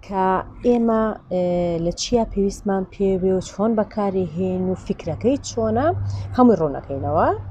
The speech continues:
ئێ، ئینشاءالله. لێرەدا ئەڵێن چی؟ Rational zero theorem, if the polynomial، پۆلینۆمیال، پۆلینۆمیالەکەم هەبێ بەم شێوازە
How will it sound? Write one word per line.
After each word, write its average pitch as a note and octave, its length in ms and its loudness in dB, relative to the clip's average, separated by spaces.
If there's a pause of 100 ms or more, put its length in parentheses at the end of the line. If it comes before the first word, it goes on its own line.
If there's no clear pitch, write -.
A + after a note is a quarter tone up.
(240)
ئێ، E3+ 100 -2 (320)
ئینشاءالله. C#3+ 520 -8 (680)
لێرەدا C#4 420 8 (180)
ئەڵێن C4 360 4 (100)
چی؟ E3 160 -4 (180)
Rational A3+ 380 2 (120)
zero D#3 200 0 (100)
theorem, E3 400 4 (340)
if B3+ 80 6 (120)
the E3+ 180 4
polynomial، F3 680 4
پۆلینۆمیال، - 0 - (600)
پۆلینۆمیالەکەم E3 760 2
هەبێ D#3 240 6
بەم C#4+ 200 4
شێوازە D3 500 4